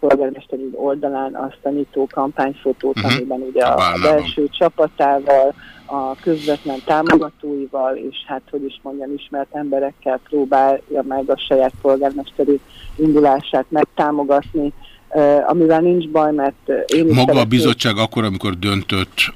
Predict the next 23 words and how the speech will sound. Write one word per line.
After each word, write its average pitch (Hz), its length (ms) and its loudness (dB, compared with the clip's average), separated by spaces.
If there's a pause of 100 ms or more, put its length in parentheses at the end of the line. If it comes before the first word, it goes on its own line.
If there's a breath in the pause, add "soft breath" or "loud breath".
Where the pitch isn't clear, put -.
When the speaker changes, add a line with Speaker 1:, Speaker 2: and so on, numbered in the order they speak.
Speaker 2:
akkor 95 800 0 (100)
abban 95 320 0
szavaz 95 320 0
a 98 80 0
polgármester 87 760 -2
is? - 300 -4 (800)
Speaker 1:
Nem, 180 280 2
nem 160 180 0
a 143 40 -2
bizottság 143 640 -6
tagja 139 280 0
a 139 100 -4
polgármester. 147 720 -4 (360 loud breath)
Speaker 2:
Ö, 110 60 0 (140)
maga 117 240 0
a 107 60 0
bizottság 107 440 0
egyhangú 92 380 -2
döntést 82 400 -6
hozott? 120 400 -6 (800 loud breath)
Speaker 1:
Egy 196 280 2
tartózkodás 147 1000 -2
volt. 147 260 -2